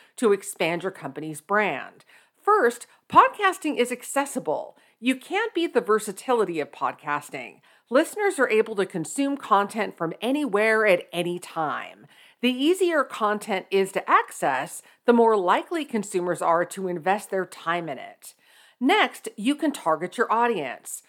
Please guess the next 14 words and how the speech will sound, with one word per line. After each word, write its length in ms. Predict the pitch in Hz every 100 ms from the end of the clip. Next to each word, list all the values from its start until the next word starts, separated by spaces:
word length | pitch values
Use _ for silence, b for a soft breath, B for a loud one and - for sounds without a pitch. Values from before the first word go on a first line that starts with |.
| b b _
Podcasting 760 | 294 403 - 370 339 311 247
perfectly 540 | - - 349 415 392 349
complements 680 | - 226 220 214 180 165 -
your 100 | 180
brand's 380 | 180 180 180 175
marketing 520 | 160 170 202 175 160
efforts 480 | 151 - 143 151 -
to 180 | 185
increase 460 | 208 302 - 302 -
visibility 640 | 196 202 165 190 214 170
with 180 | 156 165
your 120 | 170
target 380 | 175 - 156 165
audience. 720 | 180 220 214 135 117 _ -